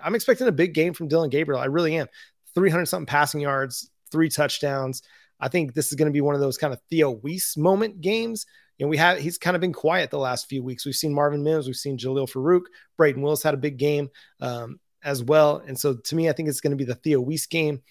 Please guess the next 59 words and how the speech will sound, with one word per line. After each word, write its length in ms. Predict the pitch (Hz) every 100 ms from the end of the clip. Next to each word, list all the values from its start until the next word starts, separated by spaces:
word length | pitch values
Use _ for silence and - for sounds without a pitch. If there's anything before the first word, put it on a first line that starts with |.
| _ _
where 140 | 135 131
he 140 | 147
kinda 200 | 135 143
has 380 | 135 139 135 - _ _ _ _
not 180 | - 403
a, 100 | 277 240
not 220 | 311 294
maybe 220 | 247 226
a 220 | 170 127 -
hundred 300 | - 180 180
yard 220 | 185 160
game, 220 | 170 175
but 80 | 165
maybe, 200 | 208 220
like, 160 | 180 131
a 60 |
four 340 | - - 170 165
for 160 | 143
fifty 480 | - - 160 - 139
and 80 | 117
a 40 |
touchdown 500 | - 135 - - 104
kind 160 | 107 123
of 80 | 104
a 60 |
game. 300 | 104 113 104 - - -
He 80 | -
kinda 160 | - 151
gets 220 | 143 143
off 180 | 131 -
the 60 |
schneid 300 | 117 127 107
a 40 | 90
little 160 | -
bit. 200 | 104 113 - - - - _ _
But 320 | - 269 - -
that's 180 | 175 202
gonna 140 | 220
do 140 | 185 226
it 80 |
for 60 | 233
today's 260 | 156 180 165
episode 240 | 143 185
of 60 | 220
Locked 200 | 170 190
On 140 | 180
Sooners. 320 | - 190 202
Thank 160 | 165 151
you 60 |
so 280 | 143 - 185
much 200 | 185 196
for 120 | -
tuning 320 | 143 - 165 151
in. 160 | 196
Hope 220 | 151 151
you 80 | 147
enjoyed 320 | 131 117 151
the 80 | 131
show. 360 | - 190 190